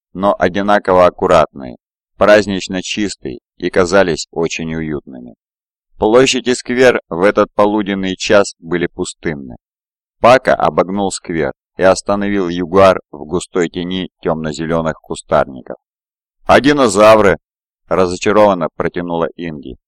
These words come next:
"Где динозавры?" "Вот они", Пака указал на ближайшие кусты.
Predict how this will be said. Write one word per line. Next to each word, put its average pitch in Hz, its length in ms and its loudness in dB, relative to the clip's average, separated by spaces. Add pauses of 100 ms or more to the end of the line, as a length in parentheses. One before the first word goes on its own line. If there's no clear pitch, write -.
"Где 101 280 0
динозавры?" 120 720 2 (760)
"Вот 120 340 2
они", 73 280 -4 (300)
Пака 113 300 4
указал 80 600 -2
на 85 140 -6
ближайшие 85 680 -2
кусты. 73 480 -12